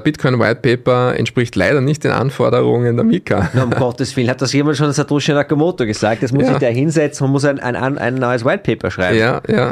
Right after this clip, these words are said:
Speaker 1: richtig.
Speaker 2: Für die E-U-Regulierer.
Speaker 1: Richtig,
Speaker 2: Das ist ja
Speaker 1: ja.
Speaker 2: alles lächerlich.
Speaker 1: Ja, es ist, es ist, ähm,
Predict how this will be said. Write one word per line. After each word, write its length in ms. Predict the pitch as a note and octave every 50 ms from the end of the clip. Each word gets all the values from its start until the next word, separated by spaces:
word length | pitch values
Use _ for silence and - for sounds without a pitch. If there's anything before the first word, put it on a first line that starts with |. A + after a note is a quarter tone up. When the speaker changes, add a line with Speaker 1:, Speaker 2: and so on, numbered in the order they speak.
| -
Speaker 1:
richtig. 300 | - C3+ C#3+ C#3 - D3
Speaker 2:
Für 40 | C#3
die 220 | B2 C#3 C3+ C3+
E-U-Regulierer. 800 | C#3 D3 F3+ G#3+ F3 D3 A2+ A2 G#2+ G2+ F#2 F2+ F2 F2+ F#2+ -
Speaker 1:
Richtig, 240 | A2 B2 C#3 C#3+ -
Speaker 2:
Das 80 | - -
ist 60 | F#3+
ja 80 | - C#3
Speaker 1:
ja. 40 | -
Speaker 2:
alles 100 | - B2
lächerlich. 600 | B2 C#3 F3 G3 - - A#2 F2+ C2+ - - - -
Speaker 1:
Ja, 140 | - G#2+ -
es 240 | - - A2+ A#2+ -
ist, 340 | C3 C#3 - - - - - -
es 120 | A#2 A2+
ist, 300 | A2+ A#2+ A#2+ B2+ - -
ähm, 600 | - - A2+ A2+ A2+ A2+ A2+ A2+ A#2 A#2+ A#2+ C#3+